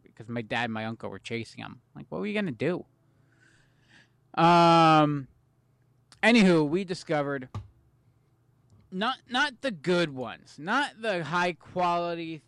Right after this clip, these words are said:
thicker, well trimmed army men, um, that you would,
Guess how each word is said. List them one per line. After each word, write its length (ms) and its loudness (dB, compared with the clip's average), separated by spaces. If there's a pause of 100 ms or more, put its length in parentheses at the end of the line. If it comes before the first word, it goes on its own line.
thicker, 460 -10
well 460 -8
trimmed 600 -8
army 360 -6
men, 380 -8 (520)
um, 720 -8 (640)
that 380 -8
you 380 -12
would, 220 -10